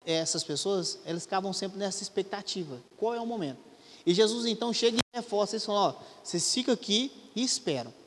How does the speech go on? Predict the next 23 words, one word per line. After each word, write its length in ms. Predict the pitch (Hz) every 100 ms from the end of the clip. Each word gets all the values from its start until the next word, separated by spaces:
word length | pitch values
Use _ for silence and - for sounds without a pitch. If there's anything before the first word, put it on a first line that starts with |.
| - _
Então, 180 | 147 226
ficaram 400 | 226 226 226 233
cento 280 | 214 302 330
e 40 |
vinte 260 | 254 240 -
pessoas 480 | 226 196 190 175 160
numa 240 | 196 226
casa, 400 | 220 160 220 208
num 140 | 180 165
sótão, 480 | - 151 165 247 269 - -
orando. 560 | - 190 156 190 254 170 - - - - _ _ _ _
E 100 | 220
aí, 400 | 240 220 262 254 - - -
deu 280 | 170 175 226
esses 280 | 233 220 226
cinquenta 440 | 240 208 214 208
dias, 500 | 202 208 240 240 - - - _ _ _ _ _
o 120 | - 208
Espírito, 420 | - 196 185 202
então, 240 | 185 185
veio 320 | 180 185 202 - - -
sobre 380 | - 185 202 202
eles. 340 | 139 120 -